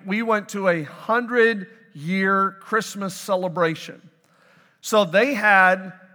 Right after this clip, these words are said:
Christmas rooms, trees and rooms, decorated from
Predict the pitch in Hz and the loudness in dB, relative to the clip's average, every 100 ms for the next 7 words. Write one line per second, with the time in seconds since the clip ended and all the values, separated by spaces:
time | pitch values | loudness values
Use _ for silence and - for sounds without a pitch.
0 | _ - 240 262 - 220 214 - - - | _ -4 -2 -2 -4 -2 -2 -4 -12 -18
1 | - 143 214 214 180 226 - - 202 220 | -12 -4 0 2 0 -4 -10 -10 -6 -4
2 | 247 214 208 196 175 156 247 - _ _ | -2 -2 -2 -2 -2 -4 -8 -12 _ _
3 | _ _ - 143 208 247 233 196 165 147 | _ _ -18 0 4 4 2 0 0 0
4 | 185 180 - 175 170 | -4 -6 -4 -4 -2